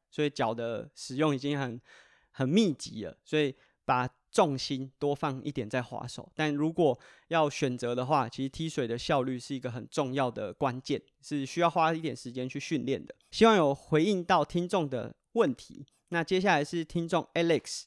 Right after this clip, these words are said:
他是在我的 Facebook 上面询问的，就假设像这几个礼拜赛事都取消了，训练计划可以怎么调整安排，让训练更有目标？志强有什么样的想法？因为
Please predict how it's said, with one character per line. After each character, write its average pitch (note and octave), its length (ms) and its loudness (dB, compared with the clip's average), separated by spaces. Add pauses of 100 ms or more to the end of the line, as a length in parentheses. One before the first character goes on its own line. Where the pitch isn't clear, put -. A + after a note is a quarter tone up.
他 D3+ 140 0
是 D3+ 100 -4
在 D#3+ 160 4
我 C3+ 140 0
的 A#2 380 -2
Facebook D3 420 -4
上 C#3 180 -4
面 C#3+ 140 0
询 B2+ 260 -6
问 D3 220 2
的， - 140 -10 (360)
就 D3+ 80 -4
假 A#3 220 2
设 F3+ 300 2 (340)
像 D3+ 400 0 (160)
这 D#3 180 4
几 - 380 -8
个 B2+ 160 0
礼 A#2+ 180 -4
拜 B2 340 4 (220)
赛 E3 200 4
事 E3 120 -2
都 D3+ 140 6
取 - 200 -6
消 C3 260 2
了， A#2 180 -4 (280)
训 F3 180 2
练 E3 160 4
计 D3+ 180 0
划 C#3 280 4
可 - 160 -4
以 C#3+ 80 2
怎 C3+ 120 -4
么 A2 240 -6
调 B2+ 300 0
整 C3+ 200 0
安 C3 220 0
排， B2+ 260 -4
让 C#3 300 0
训 D#3 220 -4
练 D3+ 140 0
更 D3 180 2
有 A#2 200 -4
目 C3+ 180 0
标？ A2+ 300 -2 (180)
志 A#3 120 0
强 D3 200 0
有 C#3 60 -2
什 C#3 120 -4
么 A#2+ 80 -4
样 C#3 100 0
的 C3 80 -2
想 B2 220 -8
法？ G2+ 240 -8
因 G3+ 180 6
为 G#3 160 4